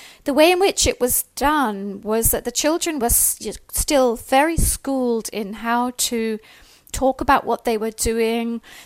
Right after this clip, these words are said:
They stood there very stiffly with their hands clasped in front of them, and they recited. They had learned off by heart what to say about what they were doing. So that spontaneity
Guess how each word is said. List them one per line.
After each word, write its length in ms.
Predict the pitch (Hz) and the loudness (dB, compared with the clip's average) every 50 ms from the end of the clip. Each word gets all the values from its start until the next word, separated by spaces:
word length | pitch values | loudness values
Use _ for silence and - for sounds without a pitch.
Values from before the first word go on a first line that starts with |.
| - | -6
They 140 | - 233 220 | -2 0 0
stood 300 | 226 - - 254 262 - | 2 0 0 -2 -2 0
there 120 | 240 240 240 | 0 0 0
very 160 | 220 226 240 | 0 0 0
stiffly 540 | 233 - - - 226 - - - 226 220 226 | 0 0 0 -2 -4 -6 -6 -4 -4 -2 -2
with 100 | 254 247 | -2 -2
their 180 | 226 214 208 | -2 -2 -2
hands 460 | 214 - 214 208 208 214 214 214 - | -4 -4 -4 -2 -2 -2 -2 -4 -4
clasped 460 | - - - 196 196 220 - - - 202 | -6 -4 -2 -2 -2 -2 -2 -4 -4 -6
in 100 | 202 220 | -8 -6
front 380 | - - 214 214 214 208 - | -6 -4 -4 -4 -4 -6 -8
of 100 | 202 196 | -10 -6
them, 320 | - 214 208 202 208 196 - | -4 -4 -4 -4 -6 -8 -6
and 140 | - 220 208 | -6 -4 -2
they 140 | 208 208 185 | -2 -4 -2
recited. 720 | 208 - - - - 247 277 311 - - - 175 - - | -2 -2 0 2 2 2 0 0 -2 -2 -4 -6 -6 -8
They 120 | 196 214 | -8 -8
had 200 | 240 247 233 240 | -6 -8 -6 -4
learned 520 | 233 233 247 254 262 262 254 254 247 - - - - - - - _ _ - | 0 2 2 2 2 2 0 -2 -2 -4 -6 -8 -10 -20 -20 -20 _ _ 0
off 240 | 247 254 - - - | 0 0 0 0 0
by 180 | - 247 254 | 2 2 2
heart 420 | 233 226 254 247 233 220 214 - - - | 2 2 2 4 6 4 4 2 -2 0
what 340 | 196 220 240 - - - - | 4 4 4 4 4 0 -2
to 100 | - 214 | 2 2
say 640 | - - - 262 269 294 277 240 196 185 202 196 - | 2 4 2 2 2 2 2 0 0 -2 -4 -6 -4
about 260 | - - 220 208 - | 0 2 2 2 4
what 200 | 226 240 - - | 4 4 4 4
they 160 | - 233 220 | 2 0 0
were 80 | 202 220 | 0 -2
doing. 300 | 208 202 190 180 190 - - - - - | -2 -4 -6 -6 -8 -12 -16 -20 -10 -4
So 200 | - - 240 233 | -2 0 2 4
that 200 | 269 285 - - | 4 4 2 2
spontaneity 1300 | - - - 240 240 247 - - - 226 214 214 233 254 254 285 285 - - - 214 180 190 175 170 - | -2 0 2 2 2 2 2 0 0 0 0 0 0 2 2 0 0 2 0 0 0 -2 -6 -6 -8 -10